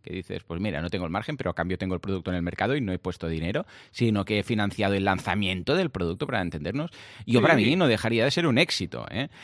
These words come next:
Speaker 2: Mira,
Speaker 1: Eh,
Speaker 2: eso sabes
Speaker 1: el que
Speaker 2: cómo lo
Speaker 1: sí
Speaker 2: puedes
Speaker 1: que
Speaker 2: plantear, y lo veo bien, ¿eh?
Speaker 1: Sí, sí,
Speaker 2: Lo,
Speaker 1: sí,
Speaker 2: lo
Speaker 1: el
Speaker 2: puedes
Speaker 1: que sí que
Speaker 2: plantear
Speaker 1: veo es el,
Speaker 2: Mm.
Speaker 1: el de seguridad, el margen de seguridad,
Speaker 2: Exacto,
Speaker 1: que
Speaker 2: ahí
Speaker 1: sí
Speaker 2: estamos.
Speaker 1: que considero que es, eh, imprescindible. ¿Por qué? Porque, <laughs> porque os va a hacer falta, ¿vale? O sea,
Speaker 2: Totalmente de acuerdo.
Speaker 1: siempre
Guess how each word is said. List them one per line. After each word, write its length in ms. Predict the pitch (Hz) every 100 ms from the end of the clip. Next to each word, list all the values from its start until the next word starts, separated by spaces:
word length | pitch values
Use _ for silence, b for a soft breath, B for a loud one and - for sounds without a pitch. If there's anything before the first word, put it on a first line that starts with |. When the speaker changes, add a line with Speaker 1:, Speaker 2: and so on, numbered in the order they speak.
| B B
Speaker 2:
Mira, 200 | 156 139 127
Speaker 1:
Eh, 20 |
Speaker 2:
eso 140 | 131 196
sabes 160 | 135
Speaker 1:
el 60 | 127
que 80 | 139
Speaker 2:
cómo 40 |
lo 60 | 156
Speaker 1:
sí 80 |
Speaker 2:
puedes 100 | 165
Speaker 1:
que 60 | 202
Speaker 2:
plantear, 440 | 196 156 208 143 -
y 60 |
lo 100 | 113
veo 140 | 123 151
bien, 220 | 131 107
¿eh? 180 | 143 254
Speaker 1:
Sí, 160 | - 208
sí, 120 | 214
Speaker 2:
Lo, 60 | 214
Speaker 1:
sí, 60 |
Speaker 2:
lo 80 | 151
Speaker 1:
el 60 | -
Speaker 2:
puedes 160 | -
Speaker 1:
que 100 | 156
sí 140 | 165 180
que 60 |
Speaker 2:
plantear 120 | 180 202
Speaker 1:
veo 380 | 202 220 233 -
es 200 | 151 143
el, 320 | 170 151 135
Speaker 2:
Mm. 0 | 127
Speaker 1:
el 240 | 123 120
de 100 | 110
seguridad, 600 | - 95 87 82 78 - _ _
el 80 | 82
margen 260 | 101 - 117
de 60 |
seguridad, 340 | 107 104 117 143
Speaker 2:
Exacto, 180 | 139
Speaker 1:
que 80 | 117
Speaker 2:
ahí 100 | 117
Speaker 1:
sí 60 | 127
Speaker 2:
estamos. 500 | 139 98 92 - - _
Speaker 1:
que 140 | 123 113
considero 680 | 117 107 104 104 131 151
que 260 | 127 127 160
es, 200 | 175 -
eh, 220 | 117 110 -
imprescindible. 840 | 131 120 110 - 92 98 95 85
¿Por 180 | 98 117
qué? 240 | 135 123
Porque, 440 | - 104 101 110 107
<laughs> 540 | - - _ 147 -
porque 220 | 123 107
os 100 | 110
va 40 | 107
a 40 |
hacer 200 | 95 127
falta, 440 | - 53 - - _ _ _ -
¿vale? 280 | 92 131 -
O 20 |
sea, 80 | -
Speaker 2:
Totalmente 420 | 117 95 80 123
de 40 | 101
acuerdo. 260 | 95 95
Speaker 1:
siempre 760 | 92 156 160 165 165 165 165